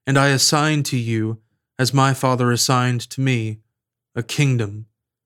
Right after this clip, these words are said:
that you may eat and drink at my table in my kingdom,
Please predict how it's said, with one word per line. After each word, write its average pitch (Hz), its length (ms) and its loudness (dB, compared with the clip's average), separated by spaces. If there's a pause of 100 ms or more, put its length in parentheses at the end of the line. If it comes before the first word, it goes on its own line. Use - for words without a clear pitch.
(320)
that 131 140 0
you 139 160 4
may 131 160 4
eat 151 400 -4
and 139 180 0
drink 131 380 2
at 127 160 -4
my 135 260 2
table 123 580 0 (200)
in 127 160 -2
my 131 240 4
kingdom, 110 560 -4